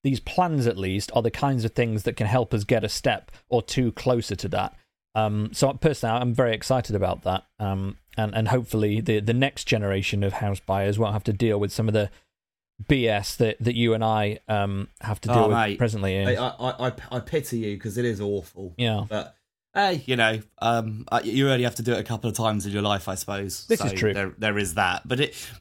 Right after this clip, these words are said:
Speaker 2: it is a complicated process, and it's steeped in very pointless traditions as well. Um, you know,
Speaker 1: Stamp
Speaker 2: things
Speaker 1: duty.
Speaker 2: like stamp duty
Speaker 1: Don't
Speaker 2: being
Speaker 1: get me
Speaker 2: a really
Speaker 1: started on
Speaker 2: well,
Speaker 1: stamp
Speaker 2: well,
Speaker 1: duty.
Speaker 2: it's, um,
Speaker 1: It's been
Speaker 2: just
Speaker 1: around
Speaker 2: another
Speaker 1: since
Speaker 2: kind
Speaker 1: the
Speaker 2: of
Speaker 1: si-
Speaker 2: tax.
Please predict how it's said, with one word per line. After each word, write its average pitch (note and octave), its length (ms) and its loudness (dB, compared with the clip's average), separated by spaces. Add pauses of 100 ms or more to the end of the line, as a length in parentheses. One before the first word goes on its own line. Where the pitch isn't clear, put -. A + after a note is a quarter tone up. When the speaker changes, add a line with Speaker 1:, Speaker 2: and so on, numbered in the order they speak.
(120)
Speaker 2:
it D#3+ 120 4
is D3+ 180 4
a C3+ 60 2
complicated A2 520 -2
process, G#2 360 -4
and A2+ 80 -2
it's - 120 -2
steeped - 760 0
in G#2+ 120 -4
very A2 220 0
pointless G#2+ 460 -6
traditions G2+ 520 -6
as F#2+ 140 -8
well. G2 280 -4 (460)
Um, G#2 480 -2
you G#2+ 80 -2
know, G2+ 60 0
Speaker 1:
Stamp F3+ 220 4
Speaker 2:
things A2+ 100 2
Speaker 1:
duty. A#2 220 2
Speaker 2:
like G#2 220 0 (720)
stamp F#3 280 4
duty D3+ 140 2
Speaker 1:
Don't C#3+ 160 4
Speaker 2:
being F#3+ 160 4
Speaker 1:
get B2 60 2
me - 40 4
Speaker 2:
a A#2+ 40 4
really A2+ 200 2
Speaker 1:
started C3 420 4
on G#2+ 120 2
Speaker 2:
well, G#2 80 0
Speaker 1:
stamp - 380 0
Speaker 2:
well, C3 260 4
Speaker 1:
duty. G2 280 -2 (540)
Speaker 2:
it's, - 320 -2
um, C3 460 2
Speaker 1:
It's B2 100 0
been D3 140 4
Speaker 2:
just D3 100 4
Speaker 1:
around D#3+ 80 6
Speaker 2:
another B2+ 140 2
Speaker 1:
since C3 100 2
Speaker 2:
kind C3 100 4
Speaker 1:
the B2+ 40 4
Speaker 2:
of B2+ 40 0
Speaker 1:
si- - 120 4
Speaker 2:
tax. - 480 -2